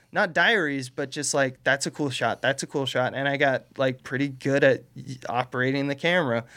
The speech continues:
and I got pretty good at, like, editing things up together and putting music on it. And I never showed 'em to anybody. I just had them. And I think that, that, I don't know.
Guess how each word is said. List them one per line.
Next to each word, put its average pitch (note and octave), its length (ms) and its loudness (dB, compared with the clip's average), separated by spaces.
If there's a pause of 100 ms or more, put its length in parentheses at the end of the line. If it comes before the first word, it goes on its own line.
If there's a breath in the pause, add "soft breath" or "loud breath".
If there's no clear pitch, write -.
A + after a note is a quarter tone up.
(220 loud breath)
and C3+ 120 0
I C3+ 40 4
got C3 300 2
pretty C3+ 220 -2
good C3+ 220 0
at, C#3 340 -2
like, C3+ 280 0 (280)
editing D3+ 540 0
things D3+ 340 -2
up D#3 220 2
together B2+ 420 -4
and B2+ 120 -6
putting C#3+ 280 -4
music D3 380 -2
on B2+ 220 0
it. G#2+ 160 -6 (500 loud breath)
And D3+ 160 2
I D3+ 80 2
never E3 260 0
showed E3+ 320 0
'em D#3+ 180 -4
to C3+ 180 -6
anybody. A#2+ 760 -2 (180)
I C3 100 -4
just B2+ 200 -4
had C#3 340 4
them. G#2 340 -6 (680 loud breath)
And C#3+ 160 2
I C3+ 100 2
think C3 340 -2
that, C3+ 340 -4
that, C3+ 340 4 (500)
I D3+ 80 -10
don't G3+ 140 -2
know. D#3 280 -2